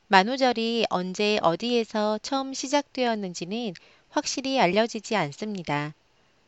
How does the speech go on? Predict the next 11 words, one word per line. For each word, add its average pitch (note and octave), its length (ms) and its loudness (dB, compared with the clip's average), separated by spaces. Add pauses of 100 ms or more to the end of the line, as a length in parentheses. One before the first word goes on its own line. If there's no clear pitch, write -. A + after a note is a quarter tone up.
(640)
만우절은 G3 840 4 (220)
공휴일은 A#3+ 640 -2
아니지만 F3+ 680 0 (480)
국내외 G#3 880 0
여러 F3 280 2
지역에서는 G3+ 840 -2 (480)
일종의 G#3+ 580 0
기념일로 G#3+ 800 0
여겨지고 G3 600 -2
있습니다. D#3 640 -6 (1040)
매스컴에서도 G3+ 1160 2